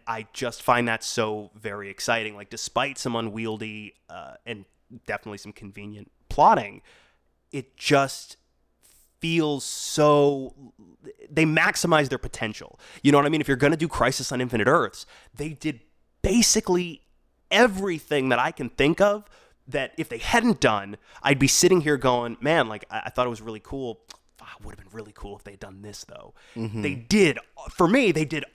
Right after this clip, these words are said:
Speaker 1: all of those things.
Speaker 2: Okay.
Speaker 1: It, it felt like such a, a, a, a gift to me as a fan of D C Comics, and frankly,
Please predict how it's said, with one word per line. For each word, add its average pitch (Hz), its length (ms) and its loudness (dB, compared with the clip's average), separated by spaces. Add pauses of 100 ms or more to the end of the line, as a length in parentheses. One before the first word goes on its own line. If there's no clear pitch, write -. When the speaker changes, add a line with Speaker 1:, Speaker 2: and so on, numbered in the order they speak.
(120)
Speaker 1:
all 143 300 -2
of 113 140 -10
those 104 240 -10
things. - 540 -20
Speaker 2:
Okay. 117 360 2
Speaker 1:
It, 143 160 -2
it 147 160 -6
felt - 280 2
like 165 160 2
such - 420 2
a, 143 340 6
a, 120 280 0 (120)
a, 170 380 4
a 123 120 -6 (180)
gift - 420 0
to 131 100 -6
me 127 120 -2
as 120 80 -4
a 120 40 0
fan 117 240 -4
of 110 80 -8
D 117 100 -12
C 120 140 -12
Comics, 123 440 -2
and 127 160 -14
frankly, 175 600 -6